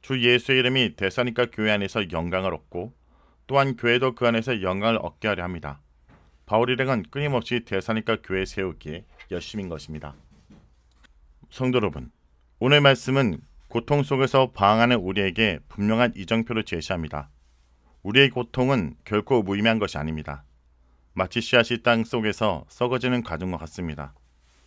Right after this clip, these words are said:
씨앗이 썩어져야 새 생명이 돋아나듯, 우리의 고통은 우리를 단련시키고 우리 믿음을 더욱 견고하게 만들어 궁극적으로 하나님 나라 영광에 합당한 자로 우리를 빚어갈 것입니다.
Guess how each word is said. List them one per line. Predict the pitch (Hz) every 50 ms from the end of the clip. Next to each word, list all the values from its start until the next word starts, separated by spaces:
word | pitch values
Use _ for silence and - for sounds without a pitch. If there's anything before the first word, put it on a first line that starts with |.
| _ _
씨앗이 | - - - - 120 113 - - 117
썩어져야 | 113 - 131 120 123 120 104 101 87 80 82 95 - _ _ _ _ _ _
새 | - - 127
생명이 | 120 127 123 120 117 117 123 123
돋아나듯, | 120 - 98 98 104 92 78 - - 98 90 - - - _ _ _ _ _ -
우리의 | 90 104 110 123 135 139
고통은 | 127 127 117 - - 120 120 127 117 104 -
우리를 | 90 92 110 117 123 117
단련시키고 | 110 98 87 92 98 101 - - - - 90 76 - 71 87 107 - _ _ _ _ _ _ _ -
우리 | - 104 117 131 131
믿음을 | 127 127 120 120 127 127 120 -
더욱 | 113 110 104 - -
견고하게 | - 98 95 95 95 101 101 101 104 104
만들어 | 82 73 73 71 73 95 95 90 71 - _ _ _ _ _ _ _
궁극적으로 | - - 107 113 127 123 - - 123 117 117 117 120
하나님 | 110 120 131 127 131 127 120
나라 | 113 110 110 113 107
영광에 | 82 78 82 80 80 90 101 101 90 76 -
합당한 | - - - - - 123 123 113
자로 | 82 76 71 78 101 117 - _ _ - _ _ _ -
우리를 | - 98 104 113 120 123 117 -
빚어갈 | - 80 87 - 78 76
것입니다. | - 98 - - 85 82 - 69 67